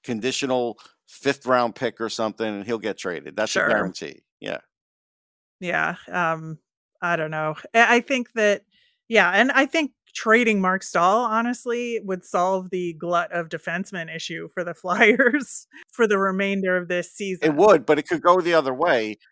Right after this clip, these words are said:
Speaker 1: If, if they hang in the playoff race, then Torts might wanna hang on to Stahl, and then they could trade Zamula. Don't, I, I've already, you know, sent out a tweet that I, you know, the Sabres were in Philly recently. There's a lot of talk between the Sabres and,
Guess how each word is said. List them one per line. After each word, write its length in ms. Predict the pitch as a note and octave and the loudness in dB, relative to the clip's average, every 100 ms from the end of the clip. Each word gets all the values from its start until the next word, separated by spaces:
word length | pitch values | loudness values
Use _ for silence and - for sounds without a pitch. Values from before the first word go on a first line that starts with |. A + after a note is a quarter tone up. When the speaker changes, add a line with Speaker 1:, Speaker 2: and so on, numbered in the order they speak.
| _ - | _ -16
Speaker 1:
If, 100 | A2+ - | -14 -12
if 80 | C3+ | -8
they 100 | C#3+ | -6
hang 280 | C3 D3+ D#3+ | -2 -2 -2
in 120 | D#3 | -2
the 80 | C#3 | -4
playoff 400 | - F3 F#3 D3+ | -2 0 0 0
race, 280 | A#2+ A#2 A2+ | -2 -2 -4
then 160 | B2 A2+ | -8 -8
Torts 320 | C3+ B2+ - | -6 -8 -4
might 120 | A#2+ | -4
wanna 240 | A2+ A#2 | -2 -4
hang 220 | G2 A#2+ B2 | -4 -4 -2
on 160 | D#3 | -2
to 80 | D#3 | -4
Stahl, 360 | C3+ A#2+ A2 A2+ | -6 -2 0 -2
and 80 | A2+ | -4
then 120 | A2+ | -6
they 120 | G#2+ | -8
could 220 | - A2+ | -8 -8
trade 280 | - A2+ G#2 | -6 -6 -6
Zamula. 440 | G2 G#2+ A#2+ E2 - - _ _ | -10 -8 -6 -8 -12 -20 _ _
Don't, 360 | A#2 C3+ D#3 - _ _ _ - _ | -2 0 -2 -8 _ _ _ -20 _
I, 200 | G2 G#2+ | -6 -4
I've 200 | - B2+ | -2 -2
already, 300 | D#3 D#3+ D#3+ | 0 0 -2
you 180 | C#3 C3+ | -6 -6
know, 300 | A#2+ A2+ G#2 _ _ _ _ _ _ | -4 -4 -8 _ _ _ _ _ _
sent 280 | - C3 A#2+ | -6 -4 -2
out 140 | A#2 | -4
a 60 | G2+ | -6
tweet 340 | - C3+ A2+ | -10 -10 -6
that 140 | A2 | -4
I, 80 | G#2+ | -4
you 120 | G2+ - _ | -6 -12 _
know, 220 | G#2+ G#2 F#2 | -8 -8 -8
the 60 | |
Sabres 440 | - B2 A2+ A2+ A2 | -6 -4 -4 -8 -8
were 120 | A2 | -8
in 60 | |
Philly 320 | G2+ A2 G#2+ G2+ | -8 -6 -6 -6
recently. 600 | G2+ F#2+ G#2+ G2 G2 - - _ | -8 -10 -8 -8 -8 -10 -20 _
There's 140 | - F#2 | -14 -4
a 40 | |
lot 140 | G#2 A#2 | 0 0
of 60 | A#2+ | 0
talk 280 | B2 A#2 | -2 -2
between 300 | A2 - A#2 | -6 -8 -8
the 60 | G#2 | -6
Sabres 600 | - G#2 G2+ G2+ G2 F#2 - | -6 -4 -4 -6 -8 -10 -10
and, 400 | F#2 F2+ F#2 | -8 -8 -12